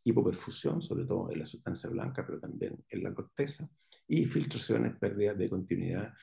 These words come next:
estructural dentro de la pared vascular, que lo cual condiciona las microhemorragias y las, eh, hemorragias lobulares. Así,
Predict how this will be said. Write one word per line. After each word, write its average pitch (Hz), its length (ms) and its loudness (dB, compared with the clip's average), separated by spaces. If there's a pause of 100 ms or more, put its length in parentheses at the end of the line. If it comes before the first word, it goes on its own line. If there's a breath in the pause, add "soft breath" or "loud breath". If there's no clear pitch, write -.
(120)
estructural 98 680 0
dentro 98 340 -2
de - 160 -2
la 87 120 0
pared 90 240 -2
vascular, 90 420 -4 (240 loud breath)
que - 80 -4
lo 82 160 2
cual 92 160 0
condiciona 90 540 0
las 90 180 0
microhemorragias - 1120 2
y - 120 2
las, - 280 0
eh, 85 220 0
hemorragias - 440 -6
lobulares. - 400 -4 (1900)
Así, 127 420 4